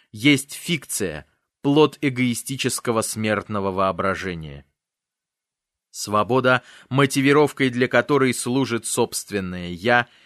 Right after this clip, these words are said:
есть интеллектуальная иллюзия, жестокий обман. Своеволие, рядящееся в одежды свободы,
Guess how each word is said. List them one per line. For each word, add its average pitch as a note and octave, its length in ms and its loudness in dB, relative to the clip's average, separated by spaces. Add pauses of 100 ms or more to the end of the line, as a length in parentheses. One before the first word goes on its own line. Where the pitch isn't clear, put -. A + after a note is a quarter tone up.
(140)
есть C3+ 460 0
интеллектуальная B2 1120 2
иллюзия, A#2+ 960 0 (240)
жестокий A#2 720 0
обман. G2+ 760 -2 (1120)
Своеволие, A#2+ 1000 2 (260)
рядящееся B2 1040 2
в A2 80 0
одежды A2 540 0
свободы, A#2+ 760 2